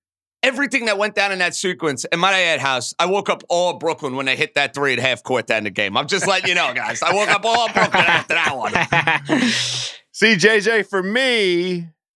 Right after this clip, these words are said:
Speaker 2: it was a situation of sometimes the best bets are the ones you don't make, because there is no way I could have survived that, that, that last minute of, of that game. Plus, I'm old.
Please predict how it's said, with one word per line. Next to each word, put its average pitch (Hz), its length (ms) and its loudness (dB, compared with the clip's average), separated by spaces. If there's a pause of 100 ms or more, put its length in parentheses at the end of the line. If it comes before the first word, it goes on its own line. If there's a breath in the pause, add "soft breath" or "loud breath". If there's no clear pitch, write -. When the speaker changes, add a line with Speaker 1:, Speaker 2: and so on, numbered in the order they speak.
(300)
Speaker 2:
it 190 160 2
was 185 160 0
a 160 60 -6
situation 180 840 0
of 156 240 0
sometimes 190 920 0
the 175 100 -4
best 175 400 -4
bets 170 320 -2
are 156 100 2
the 131 120 0
ones 170 320 0
you 220 80 0
don't 208 240 0
make, 147 440 -2 (460)
because 202 380 0
there 262 200 2
is 220 140 0
no 254 240 0
way 262 220 0
I 233 80 0
could - 180 -2
have 220 100 -2
survived 208 840 -2
that, 196 260 -2
that, 185 240 0
that 185 220 0
last 190 380 0
minute 185 360 -2
of, 170 140 0
of 160 240 -2
that 185 240 0
game. 190 340 -2 (460)
Plus, 294 480 0
I'm 247 240 2
old. 202 440 0